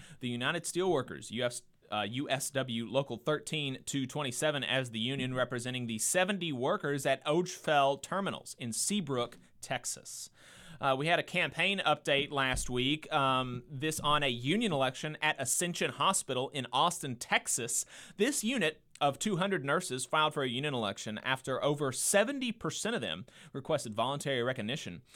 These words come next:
but the hospital wouldn't grant it because they are, quote, "temporary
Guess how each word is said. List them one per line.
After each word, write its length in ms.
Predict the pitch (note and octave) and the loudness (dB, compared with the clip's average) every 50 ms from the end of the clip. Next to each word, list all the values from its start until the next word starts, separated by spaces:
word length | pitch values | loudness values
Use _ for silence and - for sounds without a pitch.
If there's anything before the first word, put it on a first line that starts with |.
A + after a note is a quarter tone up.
| - - - | -20 -14 -10
but 100 | - A#2+ | -8 -8
the 80 | - A#2+ | -4 -2
hospital 400 | B2 C#3 D#3 - - C3+ A#2+ A#2+ | 0 0 0 0 -2 -2 0 0
wouldn't 240 | C3+ - - C3+ A#2+ | 0 0 -2 -4 -4
grant 260 | B2 C3 D#3 F#3+ E3+ | -2 -2 0 0 -2
it 120 | B2+ B2 | -4 -4
because 380 | C3+ C3 C3 - D#3+ F3+ E3+ C#3+ | -6 -6 -2 0 0 0 2 2
they 120 | D3+ C#3 | 0 2
are, 220 | - A#2 D#3 F#3 F3+ | 2 4 4 2 2
quote, 380 | - - C3 B2 B2 B2 - - - | 0 -2 -2 -2 -2 -2 -6 -12 -12
"temporary 760 | - - G#3+ A3+ G#3+ G3 D#3 C#3+ C3+ C3 B2 B2 B2 B2 B2 | -6 -4 -2 -2 0 0 0 2 2 2 2 2 0 -2 -4